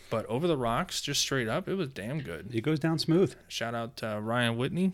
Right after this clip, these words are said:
Speaker 2: <laughs>
Speaker 1: and Biz Nasty, Paul
Speaker 2: Who?
Speaker 1: Bissonette,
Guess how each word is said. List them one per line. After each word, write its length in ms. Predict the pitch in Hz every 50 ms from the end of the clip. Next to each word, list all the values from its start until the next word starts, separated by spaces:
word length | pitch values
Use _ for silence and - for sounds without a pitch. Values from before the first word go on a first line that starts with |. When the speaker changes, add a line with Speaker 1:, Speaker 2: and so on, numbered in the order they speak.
| - -
Speaker 2:
<laughs> 720 | - - - - - - - - - - - - - -
Speaker 1:
and 320 | - 113 110 110 113 110 107
Biz 200 | 117 117 113 113
Nasty, 560 | 117 120 127 147 156 - - - 202 202 196 - - - - -
Paul 160 | 127 120 160
Speaker 2:
Who? 40 | 190
Speaker 1:
Bissonette, 460 | - 120 - - 123 135 160 196 190